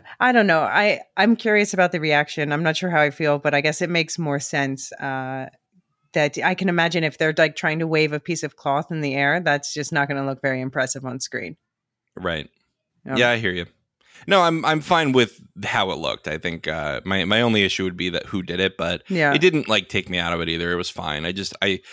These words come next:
Speaker 2: I think that in general, you know, my complaint of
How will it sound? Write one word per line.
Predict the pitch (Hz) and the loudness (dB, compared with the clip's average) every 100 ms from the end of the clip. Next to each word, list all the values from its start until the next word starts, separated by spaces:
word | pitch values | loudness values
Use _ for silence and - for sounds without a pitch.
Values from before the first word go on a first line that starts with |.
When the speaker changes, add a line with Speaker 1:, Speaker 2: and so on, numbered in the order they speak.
| - | -6
Speaker 2:
I | - | -2
think | 113 139 120 | 2 0 4
that | 110 104 | 2 2
in | 110 107 | 0 2
general, | 104 98 98 98 98 | 2 2 2 2 2
you | 95 98 | 0 -2
know, | 92 | -2
my | 92 | -4
complaint | 90 92 80 92 87 | -4 -6 -6 -6 -6
of | 67 80 87 | -4 -4 -6